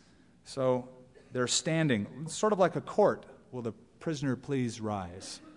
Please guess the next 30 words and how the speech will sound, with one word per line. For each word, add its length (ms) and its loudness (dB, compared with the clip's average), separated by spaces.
and 100 -8
approach 380 -4
the 80 -10
bench? 500 -8
And 280 0
now 520 4
we 140 4
understand 600 2
what 100 2
it 60 2
means 320 0
in 80 0
Hebrews 420 0
ten 340 0
when 120 0
it 100 -4
says, 240 0
"It's 220 -6
a 100 2
fearful 640 0
thing 380 0
to 80 0
fall 400 4
into 180 -2
the 140 -2
hands 340 -2
of 140 -2
a 40 -2
living 380 -2
God." 520 -8